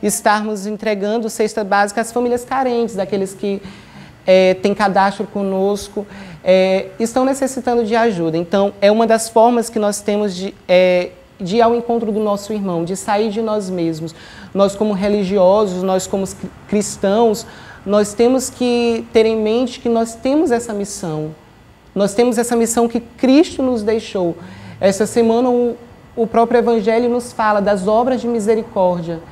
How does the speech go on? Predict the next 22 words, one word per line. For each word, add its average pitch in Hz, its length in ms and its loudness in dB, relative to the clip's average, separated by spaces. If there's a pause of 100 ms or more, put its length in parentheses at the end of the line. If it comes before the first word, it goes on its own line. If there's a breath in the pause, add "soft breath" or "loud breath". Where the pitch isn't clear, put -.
(180 loud breath)
essas 190 300 -2
obras 202 240 2
de 202 60 -2
misericórdia 202 760 0
corporais, 175 720 -2 (320 loud breath)
onde 196 300 2
nós 202 240 0
temos 294 420 2
que 262 140 -6
sair 226 520 -2 (600)
ao 220 160 4
encontro 226 440 -2
do 202 100 0
nosso 202 320 -2
irmão. 185 320 0
Então, 180 240 0
a 196 60 0
Fraternidade 202 580 -2
Maria 202 180 -2
Mãe 202 140 -2
de 190 100 -6
Deus 214 280 0